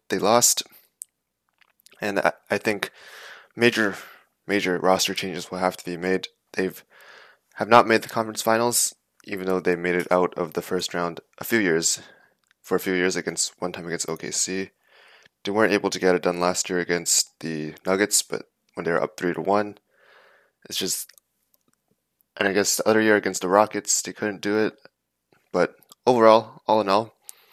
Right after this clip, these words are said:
they, if, they should have been able to get out of the first round for last, or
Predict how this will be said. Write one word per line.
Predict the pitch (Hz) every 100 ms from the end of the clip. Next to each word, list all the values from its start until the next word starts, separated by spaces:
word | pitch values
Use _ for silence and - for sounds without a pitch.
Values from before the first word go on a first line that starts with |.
| - - - _ _ 101
they, | 98 95 - _ _
if, | 233 233 - - _ - - -
they | 202
should | - 143 127
have | 101 92 -
been |
able | 87 87 -
to | -
get | 92
out | 87
of | 85
the | -
first | 90 87 -
round | 87 -
for | 85
last, | 87 92 - - _ _ _ -
or | 90